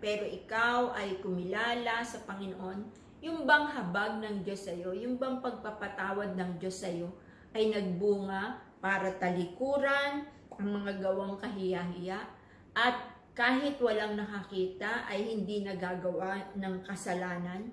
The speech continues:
yung kasalanang palihim na nakatago sa mata ng tao pero sa mata ng Diyos ay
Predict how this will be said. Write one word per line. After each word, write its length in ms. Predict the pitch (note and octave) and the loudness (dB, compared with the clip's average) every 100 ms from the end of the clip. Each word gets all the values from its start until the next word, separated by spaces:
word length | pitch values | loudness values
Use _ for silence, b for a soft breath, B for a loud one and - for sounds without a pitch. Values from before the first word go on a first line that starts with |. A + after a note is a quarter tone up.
| - | -2
yung 240 | A3 G#3+ | 0 0
kasalanang 800 | A3 G#3+ F#3+ F#3 F#3 F#3 F#3+ - | -2 0 2 2 2 0 -2 -2
palihim 640 | F3+ E3+ E3+ F#3+ A3+ C4 - | -2 -2 -2 -2 -2 -4 -6
na 100 | G3+ | -4
nakatago 720 | F#3 F#3 F#3 - F#3+ G3 A#3+ | -4 -4 -6 -4 -2 2 2
sa 160 | B3 G3 | 2 0
mata 380 | F#3 F#3 F3+ G#3+ | 0 -2 -2 -2
ng 320 | A3 G#3 F#3+ | -2 -4 -4
tao 560 | F3+ F3 E3+ G#3+ B3 - | -4 -4 -4 -4 -4 0
pero 300 | F#3+ F#3+ F#3+ | 0 0 -4
sa 140 | F#3+ | -4
mata 240 | F#3 F#3 F3+ | -4 -2 -4
ng 240 | F#3 F3 | -4 -4
Diyos 300 | F3+ G3 F#3+ | -4 -6 -6
ay 240 | F#3+ F#3 | -2 0